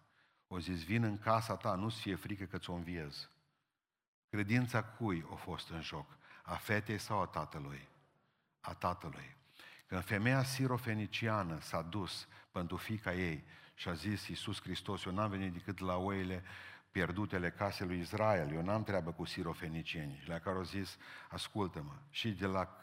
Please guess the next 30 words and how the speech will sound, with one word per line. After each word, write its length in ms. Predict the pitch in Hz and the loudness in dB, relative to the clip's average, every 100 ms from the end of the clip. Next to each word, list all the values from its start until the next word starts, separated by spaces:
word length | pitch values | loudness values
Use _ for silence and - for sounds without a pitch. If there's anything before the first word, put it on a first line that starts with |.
| - | -6
și 200 | - - | 0 0
câinii 380 | 113 - 104 90 | 0 0 2 4
mănâncă 360 | 85 82 78 80 | 2 0 -2 -2
din 140 | 80 | -4
fărâmiturile 580 | 73 80 80 78 85 78 | -4 -4 -4 -4 -6 -8
care 220 | - 76 | -8 -10
cad." 300 | 76 - - - _ _ _ - - - - | -10 -12 -12 -16 _ _ _ -20 -20 -20 -6
Când 160 | - 87 | 0 4
a 40 | |
văzut 320 | 87 92 117 | 4 4 4
Iisus 320 | 117 104 117 - | 4 0 0 -2
Hristos 420 | 98 - 104 - | -4 -2 -2 -2
credință, 520 | 95 87 92 95 92 | -2 0 2 0 0
a 60 | 82 | -2
zis, 240 | 95 90 | -2 -2
"Femeie, 380 | - 87 98 95 | -2 0 2 2
îți 160 | 85 | -2
vindec 360 | - 92 82 82 | -2 -2 0 -4
fiica." 340 | - 87 82 - - - | -6 -6 -6 -6 -8 0
A 160 | - 95 | 2 2
cui 340 | - 131 135 | 2 4 4
credință? 760 | - 92 78 78 73 - - - _ _ _ | 4 0 0 -2 -4 -10 -14 -16 _ _ _
A 100 | 87 | -6
fiicei 440 | - 113 113 120 | 2 2 4 4
sau 180 | 113 113 | 4 4
a 80 | 104 | 4
mamei? 460 | 92 82 78 73 - - - - | 4 2 -2 -6 -12 -20 -20 -16
Fiica 340 | - 113 107 | -2 0 4
era 200 | 98 101 | 4 4
demonică. 680 | 92 92 104 95 80 - 67 | 4 2 2 0 -2 -6 -14